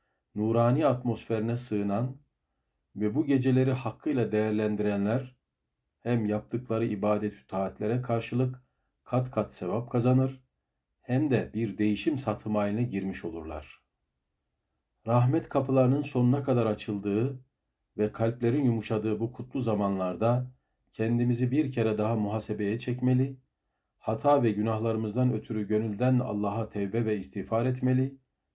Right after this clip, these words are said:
ve yenilenmeye çalışmalıyız. Bir kere daha kendimizi gözden geçirmeli, bir kere daha Allah'a söz vermeli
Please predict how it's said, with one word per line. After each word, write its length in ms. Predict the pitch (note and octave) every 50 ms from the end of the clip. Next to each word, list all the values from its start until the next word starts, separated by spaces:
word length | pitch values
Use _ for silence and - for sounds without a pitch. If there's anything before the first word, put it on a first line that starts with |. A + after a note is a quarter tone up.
| _ _ _
ve 80 | G2 F#2+
yenilenmeye 680 | F#2+ G2 G2 G2 G2 G2 G2 F#2 F#2 F#2+ F#2+ G2 F#2+
çalışmalıyız. 880 | - - D#2+ D#2 D2+ - - - D#2 D#2 D#2 D#2 D2+ - - - - _ _ _ _ _ _ _ _ _ _
Bir 200 | B2+ C3+ B2 G#2+
kere 280 | - - G2 G2 F#2+ F2+
daha 200 | F#2+ F#2+ F2+ -
kendimizi 540 | - - G2+ G2 G2 F#2+ F#2+ F2+ F2 F#2
gözden 420 | F2 F2+ E2+ E2+ D#2+ F2+ F#2+ G#2+ A2
geçirmeli, 600 | A2+ A2 - B2 A#2+ A#2+ A#2+ B2 B2 C3 C3 B2+ - _ _ _ _ _ _ _ _ _ _ _ _ _
bir 240 | A#2+ C3 C#3 B2+ B2
kere 260 | B2+ A2+ A2 G#2+ G2
daha 200 | G#2 G2 G2+ G#2
Allah'a 400 | G2 G2+ G2+ G2 G2 G2 G2+ F#2
söz 360 | - - F#2+ G2 G2 G#2 A2+
vermeli 480 | B2 B2 B2 B2 B2+ B2+ B2+ C3 C3